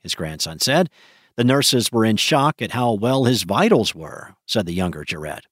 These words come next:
After leaving the hospital, Jarrett was returned to his house in Big Pine. He then had to take a bus home as his S U V remained stuck in the snow.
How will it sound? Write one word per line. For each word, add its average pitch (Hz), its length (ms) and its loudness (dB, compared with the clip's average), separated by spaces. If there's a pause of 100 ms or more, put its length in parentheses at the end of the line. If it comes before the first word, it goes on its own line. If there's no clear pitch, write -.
(440)
After 151 220 -2
leaving 233 280 4
the 139 80 6
hospital, 98 500 0 (400)
Jarrett 135 340 2
was 131 220 2
returned 165 540 2
to 120 100 2
his 113 160 4
house 117 320 0
in 110 100 2
Big 101 240 -4
Pine. 110 460 -2 (400)
He 175 100 2
then 240 160 6
had 202 140 6
to 165 60 -4
take 190 180 4
a 170 40 4
bus 147 340 2
home 82 280 -8
as 82 380 -4
his 104 240 -2
S 123 180 2
U 110 120 2
V 110 180 2
remained 104 360 4
stuck 113 360 0
in 85 60 -4
the 80 60 -6
snow. - 520 0